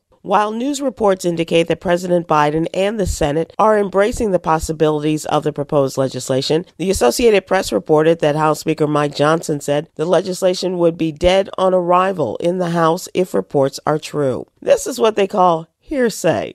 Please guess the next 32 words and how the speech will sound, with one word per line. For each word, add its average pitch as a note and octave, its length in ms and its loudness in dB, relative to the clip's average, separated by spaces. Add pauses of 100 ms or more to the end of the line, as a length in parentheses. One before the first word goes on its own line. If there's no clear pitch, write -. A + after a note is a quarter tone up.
(140)
Despite A3 420 0
all G#3 260 4
the F#3+ 80 0
political F#3 520 -4
posturing, D#3+ 640 -2
Senate E3+ 340 2
negotiators D#3 640 0
spent G3 280 0
the A3 100 -2
weekend E3 420 0 (260)
crafting G#3 600 -4 (180)
the E3+ 80 -2
bipartisan F#3 1120 -2
legislation. B2+ 880 -4 (200)
Number C4 280 2
two, D#3 480 -2 (100)
as G#3 160 2
the A3+ 220 -2
Israel-Hamas A#3+ 840 0
war E3+ 200 4
moves E3 300 -2
into E3 320 0
its C3+ 140 -4
fourth F3 400 2
month, C#3+ 320 0
the E3+ 80 -6
United E3 420 2
States F3 300 2
announced D#3 480 0
the D3 80 -4
weekend G#3+ 420 0
deaths C#3 460 -2